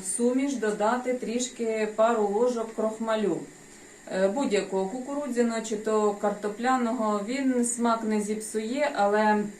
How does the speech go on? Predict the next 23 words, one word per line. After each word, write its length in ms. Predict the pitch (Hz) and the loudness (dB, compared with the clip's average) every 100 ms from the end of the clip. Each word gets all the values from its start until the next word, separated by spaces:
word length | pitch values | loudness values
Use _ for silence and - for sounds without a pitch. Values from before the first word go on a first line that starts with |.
| - - - - - | -20 -20 -20 -14 -2
сам 200 | 220 220 | 2 2
млинець 420 | 208 214 269 220 | 2 2 2 -2
буде 320 | 185 240 233 | 0 0 2
триматися 680 | - 190 202 226 220 208 214 | 0 0 2 0 0 -2 -4
купи, 380 | - 208 196 165 | -4 -6 -2 0
не 120 | 180 | 0
буде 260 | 185 208 185 | -2 -2 -2
розповзатися 760 | 180 - 175 170 165 160 165 | -4 -6 -8 -4 -4 -4 -6
на 120 | 156 | -6
сковорідці. 680 | 156 - 151 156 - - - - - - - - | -8 -10 -4 -4 -4 -10 -12 -12 -16 -20 -20 -8
Випадки 460 | 247 262 247 - 233 | -4 2 2 2 -2
бувають 520 | 220 220 226 220 220 | 0 2 4 4 0
різні, 380 | 330 320 269 240 | 0 0 2 0
тому 480 | 233 233 233 220 208 - - - | 0 0 0 0 -2 -6 -20 -6
такі 360 | 214 214 233 226 | -4 -4 -4 0
невеличкі 1040 | 214 208 214 220 214 - 202 196 190 185 190 - - - | 2 2 2 2 -4 -6 -4 2 4 4 -2 -4 -8 -6
підказки 580 | - - 254 262 - 226 | -6 -2 -2 -2 2 4
допомагають 840 | 208 214 208 214 254 240 214 196 | 4 2 2 2 2 2 2 2
нам 240 | 196 190 190 - - - | 2 0 -2 -10 -18 -8
справитися 760 | 226 233 226 214 196 190 196 | 4 4 6 2 0 2 0
з 40 | 196 | 0
тим, 300 | - 247 262 | 0 2 2
щоб 220 | 208 | 0